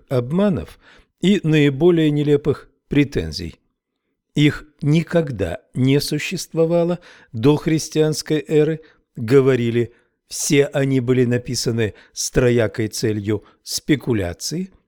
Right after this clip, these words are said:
обмана и благочестивого мошенничества. Все они, даже самые лучшие из них, были глупые апокрифы. Сноска. Смотри в этой связи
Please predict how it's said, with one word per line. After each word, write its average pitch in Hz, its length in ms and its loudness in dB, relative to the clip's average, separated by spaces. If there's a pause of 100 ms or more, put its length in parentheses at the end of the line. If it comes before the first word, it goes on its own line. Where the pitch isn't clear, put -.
(160)
обмана 113 680 -2 (420)
и 170 100 4
благочестивого 147 1040 0 (300)
мошенничества. 135 1200 -2 (540)
Все - 300 0
они, 123 340 0
даже 117 280 0
самые 117 420 0
лучшие 110 480 -2
из 85 120 -10
них, 101 220 -6
были 196 340 0 (280)
глупые 175 580 2
апокрифы. 101 880 -6 (880)
Сноска. 98 640 -4 (840)
Смотри 123 480 0
в 110 60 -2
этой 131 420 -4
связи 165 640 -4